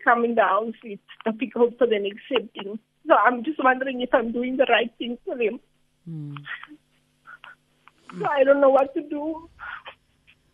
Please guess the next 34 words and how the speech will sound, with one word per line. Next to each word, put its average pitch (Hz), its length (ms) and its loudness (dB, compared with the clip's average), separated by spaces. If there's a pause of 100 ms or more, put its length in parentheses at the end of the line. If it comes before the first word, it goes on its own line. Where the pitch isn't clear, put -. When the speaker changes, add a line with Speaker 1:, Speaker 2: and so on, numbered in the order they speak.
(420)
Speaker 2:
So - 480 -18
hard. 151 260 -14
Speaker 1:
I 254 60 2
don't 285 200 4
know 294 80 10
if 269 220 2
I 262 140 6
should 254 280 -6
keep 320 260 0
the 311 80 10
house 262 300 10
and 247 260 -4
stay 330 200 0
in 294 100 -2
the 285 80 8
house 254 260 6
with 254 180 -8
this 262 200 -2
abusive 269 540 -4
man, 247 300 -2
or 226 240 2
should 262 200 -2
I 214 240 -2 (460)
just 277 180 -4 (480)
move 247 360 0 (140)
out 262 280 4
and 226 340 0
just 240 200 -2 (680)
take 254 220 4
the 269 60 4
offer 247 420 4
and 220 300 0
just 233 260 -4
move 214 240 0